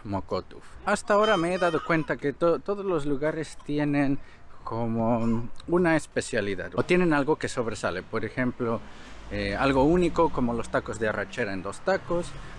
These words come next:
o por ejemplo la salsa de chipotle en Tacos La Fiesta, o lo-, o los tacos de arrachera. Entonces todos tienen algo, no, no hay como algo perfecto.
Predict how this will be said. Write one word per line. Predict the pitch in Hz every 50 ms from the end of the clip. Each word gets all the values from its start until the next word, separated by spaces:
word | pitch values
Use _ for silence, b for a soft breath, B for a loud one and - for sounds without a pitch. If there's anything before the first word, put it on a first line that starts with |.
| - -
o | 107
por | - - 113 101
ejemplo | - - 139 131 98 127 123
la | 120 117 110 101
salsa | - - 135 127 113 - 123
de | 104 113 110
chipotle | 110 - 127 - - 131 117 - - 117 110 107 104 98 104
en | 110 104 98
Tacos | - 110 98 - - 101 -
La | 107 98
Fiesta, | - - 160 170 170 160 143 - - - 147 139 143 139 B B B B -
o | - 95
lo-, | 92 92 98 98 - 104
o | 107 107
los | 101 98 -
tacos | - 110 101 - 101 -
de | -
arrachera. | 107 101 104 95 - - 185 175 160 156 151 151 151 147 147 - B B B B B B
Entonces | 113 110 - - 117 120 120 - - 131 120 117 - - - - - - - - - - - - - - - - - - - -
todos | - 180 202 196 170 -
tienen | - 208 196 185 156 135 131
algo, | 139 131 117 117 120
no, | 135 143 147 117
no | 135 156 170
hay | 175 175
como | - - 151 147 139 127 113 -
algo | 135 135 127 135 147
perfecto. | - - 123 107 - - - 101 - - -